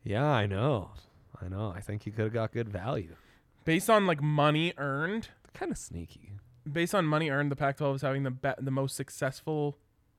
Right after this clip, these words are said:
Speaker 2: tournament run in the history of the tournament by any conference.
Speaker 1: Not from a betting perspective, by, like,
Speaker 2: No,
Speaker 1: actual
Speaker 2: from, like,
Speaker 1: revenue
Speaker 2: revenue
Speaker 1: made by the
Speaker 2: made for the con-,
Speaker 1: conference.
Speaker 2: like,
Speaker 1: Crazy.
Speaker 2: the conference just went from being, like, poor to rich overnight because they
Speaker 1: Get
Speaker 2: had a,
Speaker 1: out.
Speaker 2: yes.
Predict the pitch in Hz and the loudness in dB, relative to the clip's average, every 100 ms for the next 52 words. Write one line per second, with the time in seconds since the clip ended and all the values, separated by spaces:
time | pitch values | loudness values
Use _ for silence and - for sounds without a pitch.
0 | _ _ - 143 139 123 104 127 120 120 | _ _ -2 0 0 -2 -2 -2 -2 -2
1 | 117 131 135 - 127 123 117 110 113 113 | -4 -4 -6 -4 -4 -2 -2 -4 -8 -8
2 | - 98 73 - _ _ 120 113 113 107 | -10 -10 -10 -18 _ _ -4 -2 -4 -8
3 | 82 - - - _ _ _ _ _ _ | -10 -12 -20 -20 _ _ _ _ _ _
4 | _ _ _ _ _ _ - - _ _ | _ _ _ _ _ _ -20 -20 _ _
5 | - 131 131 120 123 110 104 101 92 92 | -4 0 2 2 2 2 2 0 -2 -4
6 | 98 95 - 87 95 90 - 98 95 95 | -6 -6 -10 -10 -12 -10 -6 -4 -4 0
7 | 160 147 135 131 120 110 117 117 113 117 | 4 6 6 4 4 6 8 8 6 4
8 | 107 143 156 165 170 170 127 - 151 151 | 4 6 6 8 6 8 8 8 6 4
9 | 123 123 151 123 151 - - 107 139 185 | 2 0 0 0 -2 -4 -8 -2 2 4
10 | 170 180 208 220 208 190 202 185 175 170 | 6 6 4 0 0 2 2 2 2 2
11 | 151 120 - 147 151 123 127 117 - - | 2 0 0 2 4 4 0 -2 -6 -6
12 | 127 123 117 117 107 107 110 117 113 160 | -4 -2 -2 -2 -4 -6 -6 -4 0 2
13 | 285 330 370 104 135 147 147 - 170 | 2 2 0 0 -4 -2 -4 -8 -12